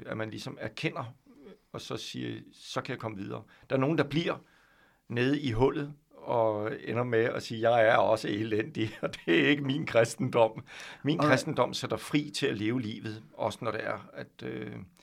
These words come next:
Speaker 1: at det er svært.
Speaker 2: Så det er, fordi der er en frelse alene i din tro,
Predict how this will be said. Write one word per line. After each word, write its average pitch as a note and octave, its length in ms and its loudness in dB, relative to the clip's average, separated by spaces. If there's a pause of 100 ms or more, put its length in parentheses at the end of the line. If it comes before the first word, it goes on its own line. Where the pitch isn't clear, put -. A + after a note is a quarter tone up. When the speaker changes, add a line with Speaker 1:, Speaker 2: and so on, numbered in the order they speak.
(280)
Speaker 1:
at - 180 -10
det A#2 60 -8
er - 40 -6
svært. - 380 -12 (560)
Speaker 2:
Så - 180 0
det D3+ 260 4
er, C#3+ 280 4 (240)
fordi E3 320 2
der - 160 4
er D3 240 2
en D#3 160 4
frelse C#3+ 600 0
alene C#3+ 600 4
i D3 380 2 (280)
din C3+ 240 4
tro, - 420 -2